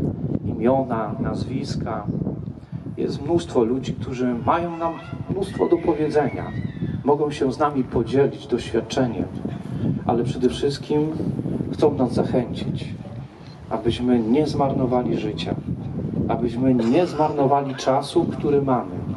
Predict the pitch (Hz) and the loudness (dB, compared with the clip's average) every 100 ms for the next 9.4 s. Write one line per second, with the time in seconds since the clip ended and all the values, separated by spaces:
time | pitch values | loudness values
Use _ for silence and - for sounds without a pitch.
0 | - - - - - - 107 120 113 123 | -6 -6 -10 -12 -10 -2 2 2 2 4
1 | 123 120 117 113 127 175 165 156 151 143 | 6 6 2 6 8 8 6 2 2 0
2 | - 160 170 170 - 156 147 139 143 - | 2 4 6 4 6 6 6 4 4 4
3 | 127 117 92 - - - 123 - - - | 2 2 -2 -6 -4 -4 -4 -10 -16 -16
4 | - - - - 127 120 123 123 - 104 | -18 -18 -18 -2 4 6 8 4 4 0
5 | 101 127 147 123 107 107 - - - - | 2 0 2 2 2 -2 -10 -16 -20 -20
6 | - - - - - 120 127 156 131 120 | -20 -20 -20 -12 0 4 6 6 6 4
7 | 107 120 113 110 113 107 113 113 107 107 | 2 4 2 2 2 0 2 0 2 0
8 | 117 - - - - 110 - - - 90 | 0 -8 -16 -8 2 2 2 -4 -2 -2
9 | 90 - - | -2 -6 -10